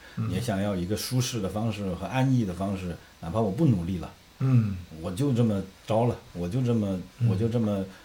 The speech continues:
Speaker 2: 不叫努力吧，我就这么，呃，舒服地活下去，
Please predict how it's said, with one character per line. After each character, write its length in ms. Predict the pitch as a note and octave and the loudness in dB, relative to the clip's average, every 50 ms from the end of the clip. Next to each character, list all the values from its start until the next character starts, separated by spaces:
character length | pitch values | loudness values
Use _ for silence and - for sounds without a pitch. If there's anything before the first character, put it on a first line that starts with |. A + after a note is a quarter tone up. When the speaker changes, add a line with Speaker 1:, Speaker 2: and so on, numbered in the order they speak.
| - - | -20 -12
Speaker 2:
不 80 | - G2 | -8 -2
叫 160 | - C#3 B2+ | 0 2 2
努 180 | A2 G2 E2+ E2 | 2 2 0 2
力 160 | G2 B2 A#2 | 2 2 2
吧， 100 | F#2+ F#2+ | 2 0
我 140 | E2+ D#2 D#2 | -4 -6 -4
就 100 | G#2 A#2 | -4 -2
这 100 | A#2+ B2 | 0 0
么， 160 | A2+ G#2+ G2 G2 - - - - - - - - - - - - - - - | 0 0 -2 -6 -10 -18 -20 -20 -20 -20 -20 -20 -20 -20 -20 -20 -20 -16 -8
呃， 140 | - G#2+ G2+ | -6 -6 -4
舒 220 | - - - - F#3 | -4 -4 -2 0 0
服 180 | F3+ D3+ B2 | 2 2 0
地 80 | G2 F#2 | 0 -2
活 220 | F2 - F2 D#2 | -4 -6 -6 -6
下 160 | F2 F2+ E2 E2+ | -6 -8 -8 -10
去， 160 | - - - | -12 -14 -18